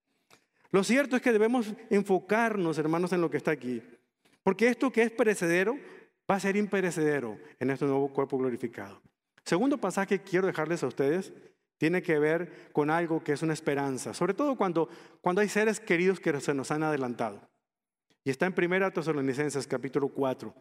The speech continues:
versículos trece al dieciocho. Primera Tesalonicenses cuatro,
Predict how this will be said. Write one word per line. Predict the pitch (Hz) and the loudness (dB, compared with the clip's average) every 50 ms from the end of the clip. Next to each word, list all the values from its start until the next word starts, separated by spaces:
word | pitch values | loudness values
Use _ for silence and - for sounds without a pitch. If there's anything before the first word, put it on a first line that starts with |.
| _ _ _ _ _ | _ _ _ _ _
versículos | 139 131 113 151 151 135 - 147 147 135 - - | -4 -2 -2 -2 -2 -2 0 0 0 0 -2 -2
trece | - 127 131 131 113 - 127 | -2 -2 0 0 -2 -2 -2
al | 117 | -2
dieciocho. | 113 113 113 - 110 104 - - - _ _ _ _ _ _ _ | -2 -2 -4 -4 -8 -8 -10 -14 -20 _ _ _ _ _ _ _
Primera | - 147 151 165 196 208 214 202 | 0 0 2 2 2 2 0 0
Tesalonicenses | 202 202 165 165 160 147 143 143 - 165 170 165 170 170 147 | 0 -2 -2 0 0 0 0 0 0 -2 -2 -2 -2 -4 -2
cuatro, | - 165 160 151 151 - 156 160 | 0 0 0 0 0 -2 -6 -6